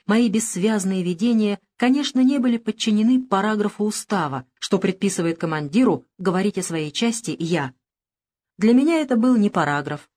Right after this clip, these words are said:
а честь, совесть, творчество, страсть. Как ещё сказать? В мой батальон было воистину вложено всё моё "я". Это моё творение,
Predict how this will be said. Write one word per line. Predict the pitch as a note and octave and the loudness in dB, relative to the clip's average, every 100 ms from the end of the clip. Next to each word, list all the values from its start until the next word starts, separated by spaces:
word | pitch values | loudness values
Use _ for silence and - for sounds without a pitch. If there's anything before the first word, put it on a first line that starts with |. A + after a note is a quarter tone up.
| _ | _
а | F3+ | -2
честь, | F#3+ - A3 F#3+ - _ | -2 0 2 0 -2 _
совесть, | - - A3+ A3 D#3 C3 - _ _ | -12 -4 0 0 0 -8 -16 _ _
творчество, | - F#3 A#3+ A#3 - D#3+ - C3 - | -4 0 2 0 -4 -10 -10 -12 -12
страсть. | - - F#3 C#3 - - _ _ _ _ _ | -12 -6 -2 -2 -6 -12 _ _ _ _ _
Как | E4 D#4 | -4 -2
ещё | F3+ - | -2 -2
сказать? | D3+ D#3 C#3+ C#3 - _ _ - | -6 -8 -6 -8 -10 _ _ -6
В | E3+ | 0
мой | G3 F#3 | 2 2
батальон | F3+ F3 F3 A3 G#3 D#3+ _ _ _ - | 0 0 0 0 0 -4 _ _ _ -2
было | G#3+ C4 | 2 2
воистину | A#3+ B3 B3+ B3+ A3+ A3 | 2 2 0 0 0 2
вложено | A3 B3 A3+ G#3+ | 2 2 2 0
всё | - - C4+ C#4+ | -4 -6 -2 2
моё | A#3+ A3 G#3 | 2 2 0
"я". | G3+ D#3+ F3 C#3 - _ _ _ - | 0 -2 -4 -4 -10 _ _ _ -4
Это | D4 D4+ | -2 2
моё | C4+ C4+ C4 | 2 2 2
творение, | C4 A3 A#3 F#3 F3+ D3+ C3+ | 0 -2 0 0 -2 -2 -6